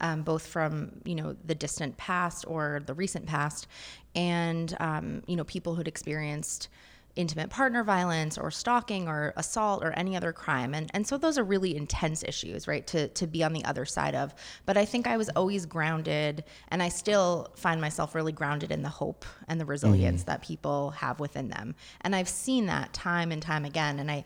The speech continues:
Speaker 1: I think, you know, friends and family would say, like, "What are you doing?" And, "Oh my God, how do you do that? And how do you, how do you sleep at night?" And I say, you know, people are pretty incredible, and they
Speaker 2: Mm-hmm.
Speaker 1: have the ability to heal themselves. And, you know, I am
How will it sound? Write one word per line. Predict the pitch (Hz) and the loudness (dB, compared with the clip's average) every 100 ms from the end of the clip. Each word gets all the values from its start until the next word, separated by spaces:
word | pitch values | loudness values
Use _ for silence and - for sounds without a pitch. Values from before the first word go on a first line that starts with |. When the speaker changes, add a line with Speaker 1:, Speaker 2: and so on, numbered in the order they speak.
| - - - | -10 -10 -4
Speaker 1:
I | |
think, | 180 185 - | 0 0 0
you | 175 | 0
know, | |
friends | 160 170 160 | 0 0 0
and | 156 | -2
family | 160 156 151 147 | -2 -2 0 -2
would | 151 156 147 | -2 -4 -2
say, | 151 143 | 0 0
like, | 143 | -2
"What | 160 180 | -2 -2
are | |
you | 233 | 0
doing?" | 240 247 302 196 160 | 0 2 2 2 0
And, | 160 160 | -4 -2
"Oh | |
my | 233 214 | -2 -2
God, | 226 262 233 | -2 -4 -4
how | 208 | -4
do | 226 | -4
you | 240 | -4
do | 202 247 277 | -2 -2 2
that? | 202 165 151 | 4 2 0
And | |
how | 151 208 | -2 -2
do | 240 | 0
you, | 254 247 - - - | 0 0 -2 -12 -6
how | 233 | 0
do | 254 | 2
you | 269 | 2
sleep | - 226 277 - | -2 0 0 2
at | - | 2
night?" | 160 131 123 | 2 0 0
And | - 180 | -2 -2
I | 175 | -2
say, | - 285 302 190 170 - - - 226 | 0 2 4 4 2 -4 -14 -6 2
you | |
know, | 220 190 - | 4 4 0
people | - 233 277 277 - | -4 0 2 2 2
are | 165 165 165 165 - - | 2 4 4 2 -6 -14
pretty | - 180 170 | -4 -2 0
incredible, | 175 202 311 302 131 170 - - | 0 2 2 2 0 -4 -10 0
and | 160 170 | 4 6
they | |
Speaker 2:
Mm-hmm. | 180 | 6
Speaker 1:
have | 185 180 190 | 6 4 2
the | 214 | 0
ability | 175 151 156 151 160 | 0 0 0 0 -4
to | - - 156 156 156 156 160 - - - - - | -4 -4 -2 0 0 -2 -6 -14 -20 -20 -20 -16
heal | - 247 | -2 0
themselves. | - 156 147 143 139 139 143 160 - | 0 -2 -2 0 0 0 -4 -6 -6
And, | 151 151 151 151 | -4 -2 -2 -4
you | 175 | -2
know, | 160 147 - - - | -2 -2 -6 -12 -6
I | 165 170 | -2 0
am | 170 165 160 156 | 0 0 -2 -4